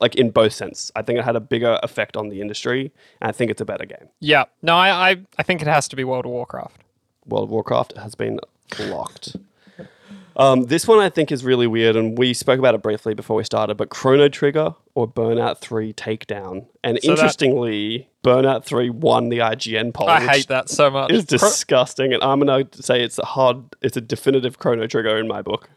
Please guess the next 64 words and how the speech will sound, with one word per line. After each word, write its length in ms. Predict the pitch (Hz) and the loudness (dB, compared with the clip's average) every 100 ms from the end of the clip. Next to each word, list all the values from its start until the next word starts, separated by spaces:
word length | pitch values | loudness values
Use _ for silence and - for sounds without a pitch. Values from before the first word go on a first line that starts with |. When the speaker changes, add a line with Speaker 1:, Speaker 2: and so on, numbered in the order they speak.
| _ | _
Speaker 2:
Chrono 280 | - 185 214 | 0 2 4
Trigger 300 | 208 196 170 | 2 0 0
is 100 | 156 | -2
pretty 300 | - 175 160 | -2 -4 -2
widely 400 | 147 135 135 131 | 0 0 0 -4
considered 460 | 131 123 - 123 123 | -8 -10 -8 -8 -10
to 80 | - | -12
be 100 | 127 | -10
the 140 | 123 | -8
best 460 | 127 123 - - - | -4 -4 -6 -12 -6
J 200 | 135 123 | -2 0
R 140 | 123 | -2
P 200 | - 123 | -6 -12
G 280 | - 120 120 | -10 -10 -10
ever 320 | - 123 117 | -6 -6 -6
made. 340 | 113 117 123 131 - | -12 -12 -12 -16 -2
I 80 | 147 | 0
don't 100 | 151 | 2
know 100 | 147 | 0
how. 400 | 156 127 123 123 _ - | 0 -2 -2 -6 _ -2
I've 120 | 175 | 2
never 180 | 226 185 | 2 2
played 300 | - 156 156 | 2 2 2
Burnout 340 | 160 160 156 | 0 2 -2
three. 180 | - 160 | 0 2
I 60 | 151 | 4
don't 180 | 160 | 2
think 200 | 160 156 | -2 -6
it's 320 | 135 - - _ | -8 -8 -16 _
that 220 | 131 123 | -8 -6
good. 240 | - 170 196 180 - - 185 | -6 -6 -8 -12 -12 -14 -20
<laughs> 400 | - - 226 - | -20 -14 -12 0
Chrono 240 | 247 311 | 2 4
Speaker 1:
But 80 | 202 | 4
I, 40 | |
Speaker 2:
Trigger 120 | - 175 | 4 6
is 60 | |
Speaker 1:
I, 80 | 175 | 6
I, 80 | 175 | 6
Speaker 2:
awesome. 280 | 180 151 - | 6 4 2
Speaker 1:
I, 200 | 76 - | 2 4
I 60 | 190 | 4
can't 220 | - 170 | 4 2
say 140 | 131 | 2
it's 140 | 110 117 | 0 -2
bad, 440 | 101 113 95 98 | -4 -4 -4 -6
but 120 | 101 | -4
I, 140 | 101 98 101 - | -4 -6 -10 -6
I 120 | 117 | -4
just 220 | 113 - | -4 -2
don't 220 | 117 110 | 0 0
have 220 | 104 104 113 | 2 0 0
the 260 | 113 110 113 | -6 -6 -6
insider 440 | 113 110 113 110 | -6 -4 -2 -2
knowledge 260 | 107 107 - | -2 -4 -6
to 60 | |
tell 200 | 104 107 | -4 -2
you 120 | 101 104 | -2 -6
that 120 | 107 | -8
it's 160 | 92 - | -8 -10
good 300 | 110 110 110 | -10 -8 -6
enough 320 | 107 101 - | -4 -4 -4
to 100 | 113 | -6
beat 380 | 107 107 92 | -4 -6 -8